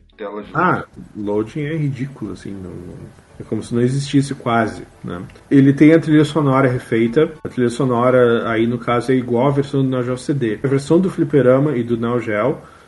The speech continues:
Speaker 2: eles usavam chiptunes, basicamente. Então, o Neo Geo era capaz de fazer algumas,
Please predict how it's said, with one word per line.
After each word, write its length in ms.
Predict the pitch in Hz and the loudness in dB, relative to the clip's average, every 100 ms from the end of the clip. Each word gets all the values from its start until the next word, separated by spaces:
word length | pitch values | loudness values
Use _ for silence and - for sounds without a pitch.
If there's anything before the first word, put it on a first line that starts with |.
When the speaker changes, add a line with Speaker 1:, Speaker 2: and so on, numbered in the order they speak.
| _ | _
Speaker 2:
eles 240 | 92 107 113 | -6 -2 0
usavam 480 | 113 107 117 120 120 | -2 0 0 0 -2
chiptunes, 920 | - 123 - - 131 190 208 - - | -2 -4 -4 2 2 2 -2 -10 -18
basicamente. 800 | - 101 98 - 107 104 135 139 190 - - - - - | -8 -6 -6 -6 -6 -4 -6 -6 -12 -14 -20 -20 -18 0
Então, 180 | 120 | 2
o 80 | 135 | 4
Neo 180 | 156 151 | 6 4
Geo 280 | 143 143 156 | 6 6 6
era 120 | 139 | 4
capaz 460 | 156 147 131 131 123 | 0 -2 0 0 -2
de 120 | 131 | -8
fazer 580 | - 131 110 113 120 127 | -2 -2 -2 -2 0 0
algumas, 800 | 123 117 120 131 131 127 - | -2 -4 -4 -4 -4 -6 -10